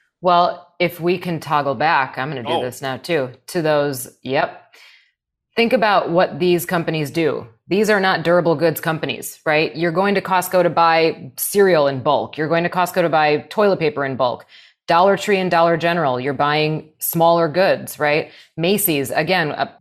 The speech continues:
Speaker 1: actually kind of turned into more of a discount retailer in the apparel space. So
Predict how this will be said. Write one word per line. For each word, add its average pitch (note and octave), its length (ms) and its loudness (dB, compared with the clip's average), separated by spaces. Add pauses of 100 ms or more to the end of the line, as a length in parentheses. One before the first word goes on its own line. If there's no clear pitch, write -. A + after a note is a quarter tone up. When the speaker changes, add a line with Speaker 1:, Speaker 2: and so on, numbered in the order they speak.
(140)
Speaker 1:
actually F#3 360 -2
kind F#3+ 360 -2
of G3 120 -2
turned F#3+ 260 -2
into F3+ 560 0 (240)
more E3+ 240 2
of F3 80 2
a F3+ 40 -2
discount E3+ 640 -2
retailer D3+ 540 0
in D#3 180 -4
the D#3+ 120 -4
apparel F#3 400 0
space. - 460 -6
So E3 320 2